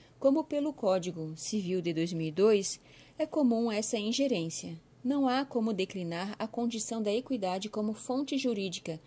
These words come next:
não formal, indireta, imediata. Ato contínuo de estudo, a equidade, de acordo com a doutrina, pode ser classificada da seguinte forma.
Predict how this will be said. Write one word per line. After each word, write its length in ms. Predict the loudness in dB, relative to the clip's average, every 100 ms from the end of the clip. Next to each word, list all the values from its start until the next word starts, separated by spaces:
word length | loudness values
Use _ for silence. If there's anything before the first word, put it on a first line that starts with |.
| -20 -14
não 160 | -6 -6
formal, 640 | 0 0 2 2 2 0 -4 -20 -4
indireta, 640 | 0 2 2 2 2 -2 -2
imediata. 760 | 0 0 2 0 -2 -6 -12 -12 -20 _ _ -20 -20 -20 -20 -20 -8
Ato 280 | -4 -2 -2
contínuo 500 | 2 2 2 0 0
de 120 | 0
estudo, 500 | -2 -2 -2 0 -2 -2
a 140 | -2
equidade, 640 | -2 -2 -2 -2 -2 -6
de 140 | -4 -6
acordo 400 | -2 -2 0 -2
com 160 | -2
a 60 | -2
doutrina, 580 | -2 -2 -2 0 0 -6 -18 -20 -20 0
pode 300 | 2 2 2
ser 220 | 2 0
classificada 720 | 0 -2 -2 -2 -2 -2 0
da 120 | 0 2
seguinte 480 | 2 2 0 0
forma. 520 | -2 -4 -4 -6 -10